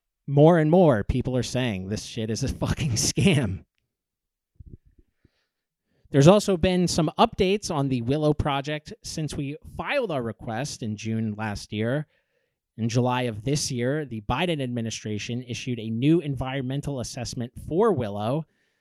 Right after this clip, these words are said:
which was necessary for the project to move forward because a federal judge had ruled that the Trump administration failed to conduct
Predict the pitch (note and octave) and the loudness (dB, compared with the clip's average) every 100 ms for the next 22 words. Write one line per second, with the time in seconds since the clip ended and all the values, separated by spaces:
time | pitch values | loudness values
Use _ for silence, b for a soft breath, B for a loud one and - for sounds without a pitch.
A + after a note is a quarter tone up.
0 | _ _ _ _ - C#3+ D#3 C3+ D#3+ F#3 | _ _ _ _ 2 6 6 6 4 4
1 | E3+ - D3+ F3+ - D3+ B2 - D#3 C#3 | 2 0 0 0 -2 -2 -2 0 0 0
2 | C3+ - C#3+ B2+ A2+ - F#3 F#3 G3 F#3 | -2 -4 -2 -2 0 2 4 2 0 -4
3 | C#3+ - A#2+ A#2+ G2+ D3 C3+ A#2+ C3+ B2+ | -8 -6 -6 -6 -2 0 2 2 2 0
4 | A#2 B2+ A#2+ B2+ B2+ A#2 b b b b | 0 -2 0 2 2 0 b b b b
5 | - C3+ C#3 - - B3+ A#3+ F3 D3 C3+ | -4 -2 -2 -2 0 2 2 0 -2 -2
6 | - B2 G#2+ B2+ - D#3 D3+ C#3 - - | -2 -2 -2 -4 -4 -4 -4 -6 -10 -8
7 | C3 B2+ D3 - | -4 -2 -4 -6